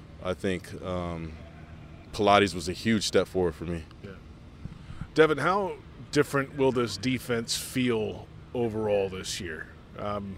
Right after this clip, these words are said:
Speaker 2: we all know the rankings, overall stats, and all that stuff. There were a lot of takeaways. That's what this defense did well last year. Where can this defense take steps in the right direction?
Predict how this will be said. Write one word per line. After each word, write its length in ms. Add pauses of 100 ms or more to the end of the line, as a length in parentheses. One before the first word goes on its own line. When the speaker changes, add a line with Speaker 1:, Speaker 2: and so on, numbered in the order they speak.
(320)
Speaker 2:
we 120
all 140
know 120
the 80
rankings, 600
overall 600
stats, 680
and 80
all 180
that 240
stuff. 540
There 80
were 60
a 40
lot 160
of 60
takeaways. 680
That's 180
what 100
this 180
defense 420
did 200
well 240
last 360
year. 240 (600)
Where 240
can 160
this 140
defense 500
take 360
steps 380
in 60
the 80
right 160
direction? 400